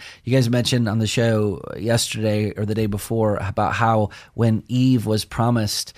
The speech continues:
Adam and Eve were promised the seed that would destroy the serpent, they were looking for it right away. And it,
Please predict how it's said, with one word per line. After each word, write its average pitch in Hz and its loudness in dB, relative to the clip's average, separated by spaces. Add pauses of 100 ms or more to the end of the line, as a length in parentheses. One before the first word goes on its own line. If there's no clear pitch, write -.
(160)
Adam 117 2
and 117 0
Eve 117 0
were 110 0
promised 117 -2
the 104 -2
seed 117 -2
that 87 -2
would 101 -4
destroy 107 -2
the 101 0
serpent, 120 0 (180)
they 120 0
were 117 2
looking 127 0
for 113 2
it - -6
right 107 2
away. 107 0 (340)
And 131 4
it, - -2